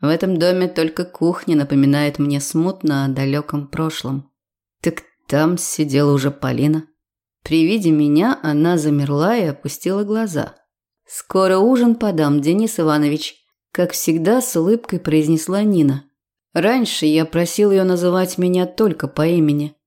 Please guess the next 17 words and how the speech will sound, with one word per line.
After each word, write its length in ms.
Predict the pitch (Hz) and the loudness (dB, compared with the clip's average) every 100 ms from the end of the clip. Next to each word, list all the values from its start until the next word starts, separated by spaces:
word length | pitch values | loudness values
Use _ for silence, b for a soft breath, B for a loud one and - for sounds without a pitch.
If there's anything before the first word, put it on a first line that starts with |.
| _ _ | _ _
но 180 | 165 180 | 0 2
она 220 | 180 180 | 2 0
всё 240 | 180 - 170 | -2 -2 0
ещё 260 | 165 - | 0 0
не 140 | 147 147 | 2 2
может 320 | 151 143 143 | 2 0 -2
привыкнуть. 600 | 156 156 165 139 139 - _ _ _ - | -2 0 -2 -4 -6 -10 _ _ _ -16
«Хорошо, 640 | - 165 170 185 - 240 | -4 0 0 0 0 0
только 480 | 143 - 143 139 151 | 0 -2 -2 -2 -4
ставьте 520 | 143 - 254 240 - | -6 -4 -4 -4 -2
на 120 | 139 135 | -2 0
три 160 | 139 | -2
персоны. 580 | 139 131 - 131 131 135 _ _ _ - | -4 -6 -6 -4 -4 -6 _ _ _ -2
Полина 400 | 151 165 208 156 | 0 2 2 0
с 100 | - | 0
нами 260 | 143 143 | 0 0
сядет». 520 | 139 139 135 139 - | -2 -4 -4 -4 -10